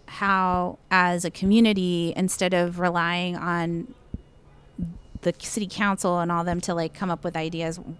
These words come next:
where, where's the think tanks on this side? You know what I mean? I feel,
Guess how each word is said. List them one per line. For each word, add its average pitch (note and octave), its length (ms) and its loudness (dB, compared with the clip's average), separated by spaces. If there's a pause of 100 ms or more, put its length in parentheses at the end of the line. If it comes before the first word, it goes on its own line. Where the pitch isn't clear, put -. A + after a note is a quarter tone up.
(200)
where, F#3 460 0
where's F#3+ 260 -4
the F#3 60 -2
think G3+ 260 -6
tanks F3 340 -4
on D#3+ 180 -2
this F#3+ 120 -2
side? C3 320 -12
You F3+ 80 -4
know F#3 80 0
what G3 100 0
I G#3+ 40 0
mean? A3+ 240 0 (320)
I B3 160 6
feel, G3 500 2